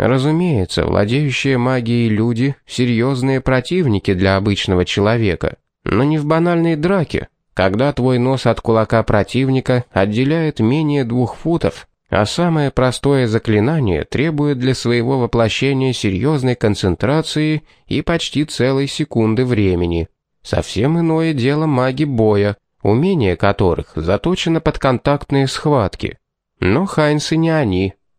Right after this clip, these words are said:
Спустя пять минут Руперт вернулся, притащив в руках небольшой, искусно декорированный малахитом сундучок. Поставил его на стол передо мной и открыл махоньким ключиком.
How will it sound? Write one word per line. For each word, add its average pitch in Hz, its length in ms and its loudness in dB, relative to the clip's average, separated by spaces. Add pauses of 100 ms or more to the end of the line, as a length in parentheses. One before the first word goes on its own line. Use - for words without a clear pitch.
(1200)
Спустя - 480 -2
пять 170 320 -2
минут 135 380 0
Руперт 123 440 0
вернулся, 139 720 0 (300)
притащив 135 600 -2
в 123 100 4
руках 135 380 0
небольшой, 113 720 0 (100)
искусно 156 560 -2
декорированный 131 800 0
малахитом 117 680 0
сундучок. 98 800 0 (760)
Поставил 104 560 2
его 98 300 0
на 85 140 2
стол 139 360 -2
передо 123 400 0
мной 117 320 -2 (140)
и 104 100 0
открыл 139 500 0
махоньким 104 600 0
ключиком. 87 720 0